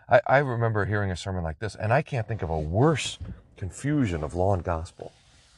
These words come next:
Ah, the preacher said, "Christ died for you. Now what are you gonna do for him?" And you, you see the instinct there. We wanna, it can't just be that Christ is dying.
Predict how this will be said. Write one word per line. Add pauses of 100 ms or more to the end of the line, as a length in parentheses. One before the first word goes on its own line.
(720)
Ah,
the
preacher
said, (720)
"Christ
died
for
you.
Now
what
are
you
gonna
do
for
him?" (1300)
And
you, (160)
you
see
the
instinct
there.
We
wanna, (240)
it
can't
just
be
that
Christ
is
dying.